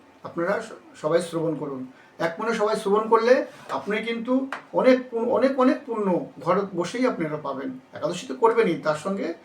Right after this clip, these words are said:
এক্সট্রা এই পুণ্যটাও পাবেন। যুধিষ্ঠির বলিলেন, "হে আদিদেব জগন্নাথ কৃষ্ণ,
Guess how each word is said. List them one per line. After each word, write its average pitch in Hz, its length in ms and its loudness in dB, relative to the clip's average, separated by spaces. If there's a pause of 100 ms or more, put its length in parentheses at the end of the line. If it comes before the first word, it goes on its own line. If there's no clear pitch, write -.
(180)
এক্সট্রা 139 400 -4
এই 185 180 0
পুণ্যটাও 170 440 -2
পাবেন। - 1700 -10
যুধিষ্ঠির 254 600 2 (140)
বলিলেন, 175 600 6 (120)
"হে 247 400 10
আদিদেব 226 580 4
জগন্নাথ 208 600 0 (220)
কৃষ্ণ, - 540 2